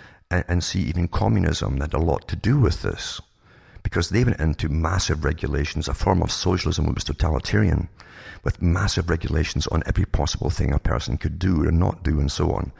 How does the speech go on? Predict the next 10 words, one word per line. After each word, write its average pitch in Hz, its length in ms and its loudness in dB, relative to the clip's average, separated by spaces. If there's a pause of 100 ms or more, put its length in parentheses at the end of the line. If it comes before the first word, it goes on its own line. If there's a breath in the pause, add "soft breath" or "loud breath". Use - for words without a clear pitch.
(300 loud breath)
throughout - 240 0
their 71 120 -2
entire 71 340 2
life. 82 240 0
Your 82 100 2
life 120 180 0
was - 120 -2
planned 131 380 2
for - 160 -4
you. - 160 -6